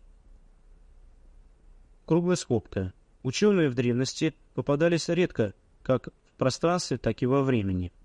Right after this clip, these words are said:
Конец круглой скобки. Труды Гепарха тесно связаны с достижениями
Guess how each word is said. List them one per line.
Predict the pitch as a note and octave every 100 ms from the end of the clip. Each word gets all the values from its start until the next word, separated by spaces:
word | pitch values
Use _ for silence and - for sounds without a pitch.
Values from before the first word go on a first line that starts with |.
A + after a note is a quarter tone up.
| _ - - _
Конец | - A#2+ C3+
круглой | - A2 A2
скобки. | B2 - G#2+ - F#2 E2+ - - _ _ _ _ _ _ _ _ -
Труды | D3 D3+ G3+
Гепарха | E3 C3+ - A#2 A2+ - D3+ - _ -
тесно | E3+ F#3 - F3
связаны | - D3 D3+ D3+ D#3 D3
с | B2+
достижениями | B2+ - B2+ B2 C3 C3 B2+